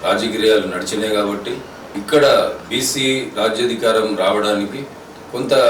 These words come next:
ఆలస్యమైనప్పటికీ కూడా తప్పకుండా బీసీలు అందరూ, ప్రధానంగా బీసీలు అనేవాళ్ళు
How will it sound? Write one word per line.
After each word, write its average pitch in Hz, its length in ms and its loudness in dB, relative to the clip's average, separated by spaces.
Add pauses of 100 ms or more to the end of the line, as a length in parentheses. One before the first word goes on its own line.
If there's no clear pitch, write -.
(200)
ఆలస్యమైనప్పటికీ 120 840 0
కూడా 110 160 2 (1400)
తప్పకుండా 139 520 4 (500)
బీసీలు 123 520 0 (880)
అందరూ, 117 340 0 (260)
ప్రధానంగా 117 640 0 (760)
బీసీలు 135 560 2
అనేవాళ్ళు 113 640 2